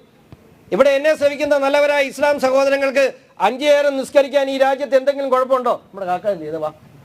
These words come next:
വാ, കേറി വാ. ദേ ഇരിക്കുന്നു നല്ലൊരു, നല്ലൊരു ഇസ്ലാം സഹോദരനാണ്.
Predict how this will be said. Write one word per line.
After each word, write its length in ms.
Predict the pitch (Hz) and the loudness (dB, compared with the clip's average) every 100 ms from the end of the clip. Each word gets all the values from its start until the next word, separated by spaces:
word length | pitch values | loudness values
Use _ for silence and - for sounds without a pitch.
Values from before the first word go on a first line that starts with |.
| - - - 185 120 170 151 - 220 160 147 135 120 113 - | -20 -20 -14 -14 -14 -18 -18 -16 -12 -8 -6 -6 -8 -10 -10
വാ, 200 | 156 202 | -6 -4
കേറി 260 | 170 165 214 | -4 -6 -6
വാ. 160 | 202 185 - - - - - - | -6 -8 -16 -18 -20 -20 -10 2
ദേ 80 | 262 | 4
ഇരിക്കുന്നു 340 | 277 269 269 | 4 -2 -2
നല്ലൊരു, 540 | 240 247 269 262 233 - 208 | 0 0 0 0 -6 -6 -2
നല്ലൊരു 540 | 226 262 254 247 208 - | 0 0 0 0 -2 -10
ഇസ്ലാം 360 | 202 220 254 247 | -8 -2 0 0
സഹോദരനാണ്. 520 | 226 220 220 196 151 | -2 0 0 -2 -6